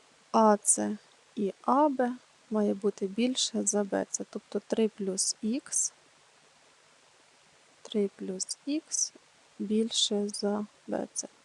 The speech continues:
Десять. Розв'язуємо нерівність, ікс більше, десять мінус три, три перенесли в праву сторону,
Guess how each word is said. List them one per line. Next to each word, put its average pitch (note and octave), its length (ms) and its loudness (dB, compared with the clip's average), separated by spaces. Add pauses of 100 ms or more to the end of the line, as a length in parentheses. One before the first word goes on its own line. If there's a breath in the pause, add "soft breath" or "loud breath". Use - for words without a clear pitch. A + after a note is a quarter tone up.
(280)
Десять. G3+ 640 -4 (1040 soft breath)
Розв'язуємо G#3 800 -2
нерівність, D#4 800 0
ікс - 400 -2
більше, A#3+ 760 0 (440)
десять A#3 640 0
мінус G3+ 440 -2
три, B3 220 0
три - 220 -4
перенесли F#3+ 500 -2
в - 40 -10
праву F#3+ 300 -8
сторону, C4+ 560 -6